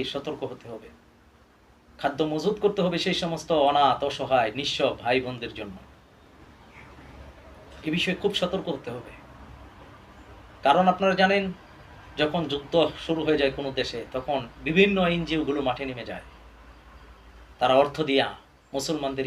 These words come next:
ইমানকে নষ্ট করে। এমনিতেই খ্রিস্টান মিশনারিরা বাংলাদেশের মুসলমানদেরকে খ্রিস্টান বানিয়ে ফেলতেছে অর্থের লোভ দেখাইয়া। যখন একটা মানুষ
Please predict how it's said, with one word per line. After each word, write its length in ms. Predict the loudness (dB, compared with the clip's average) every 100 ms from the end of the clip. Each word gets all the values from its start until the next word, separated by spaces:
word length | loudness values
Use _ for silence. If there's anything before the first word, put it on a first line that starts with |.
| -2
ইমানকে 260 | -4 -4 -6
নষ্ট 160 | -6 -10
করে। 120 | -8 -4
এমনিতেই 360 | -2 -2 0 0 0
খ্রিস্টান 360 | -6 -2 -2 -4 -10 -10
মিশনারিরা 580 | -8 -6 -4 -2 -2 -4
বাংলাদেশের 480 | -4 -6 -6 -8 -8 -10
মুসলমানদেরকে 600 | -12 -10 -8 -6 -6 -2 -4
খ্রিস্টান 320 | -4 -6 -6 -4
বানিয়ে 240 | -6 -8 -14
ফেলতেছে 400 | -14 -16 -16 -20 -20 -4 -4
অর্থের 280 | -2 -6 -4
লোভ 100 | -4 -4
দেখাইয়া। 300 | -6 -8 -14 -20 _ _ _ _ _ _ _ _
যখন 180 | 0 2 2
একটা 120 | 2 0
মানুষ 160 | 0